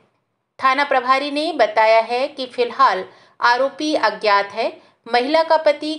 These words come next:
घर से गायब है, जिसकी तलाश की जा रही है। महिला के पति के मिलने के बाद ही हत्या घटना का कारण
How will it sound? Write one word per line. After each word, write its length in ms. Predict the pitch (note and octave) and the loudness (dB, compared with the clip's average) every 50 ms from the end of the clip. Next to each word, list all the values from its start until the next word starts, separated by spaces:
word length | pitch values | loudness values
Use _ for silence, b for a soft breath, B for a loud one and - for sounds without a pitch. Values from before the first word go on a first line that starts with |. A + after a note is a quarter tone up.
| - | -8
घर 160 | A3 A#3 A3+ | -6 -6 -6
से 200 | A3 - B3 A#3 | -4 -4 -4 -4
गायब 360 | A3+ A3+ G#3 G3+ G#3+ A#3 C4 A#3+ | -2 0 0 2 2 2 0 -2
है, 220 | F#3 F#3+ G#3+ C#4 E4+ b b b b b b | -4 -6 -8 -8 -8 b b b b b b
जिसकी 340 | C4+ C#4 - - - D4+ D4+ | -10 -10 -8 -8 -8 -8 -4
तलाश 560 | D4+ C#4 B3 A#3+ A#3 A3+ A3 A3 A3 A3 - | -2 -2 0 2 2 2 2 2 0 -2 -6
की 180 | - B3+ A3+ | -8 -8 -6
जा 200 | G3+ G3+ G3 F#3 | -2 0 0 0
रही 240 | F3+ F#3+ F#3+ G3 G#3 | 0 -2 -4 -8 -12
है। 220 | G3 G#3+ G#3+ F#3 F3 - - _ _ _ _ _ _ _ _ _ _ - | -8 -6 -6 -4 -6 -8 -12 _ _ _ _ _ _ _ _ _ _ -6
महिला 340 | G#3 A#3 B3+ D4 D#4+ D#4+ D#4+ | -2 -2 0 0 0 0 -2
के 220 | D#4+ E4+ E4 E4 | -2 -4 -4 -4
पति 340 | E4 - C4 A#3 A#3 - C4+ | -2 0 -2 -2 -2 -4 -10
के 240 | C4+ - C#4 C#4 C#4 | -8 -6 -6 -6 -4
मिलने 320 | B3+ B3 A3+ A3 A3 A3 A3 | -4 -6 -6 -6 -4 -6 -6
के 160 | A3 A3+ A3 | -4 -6 -6
बाद 320 | G3+ G3+ G#3+ A3 A#3+ C#4 - - - | -2 2 2 2 2 0 -2 -8 -12
ही 140 | A3+ G3+ F#3 - - - - | -12 -12 -12 -12 -12 -6 -4
हत्या 360 | B3+ B3 B3 - - C4 B3+ | -4 -4 -2 -2 -2 0 0
घटना 400 | A#3+ B3 G#3+ G#3 - A3+ A#3 A3+ | -2 -4 -6 -8 -6 -4 -4 -2
का 180 | A3+ A#3 A3 G#3+ | 0 0 0 0
कारण 400 | G#3+ - A#3 B3 A#3 G#3 G#3 G#3+ | 2 2 2 2 2 2 0 -2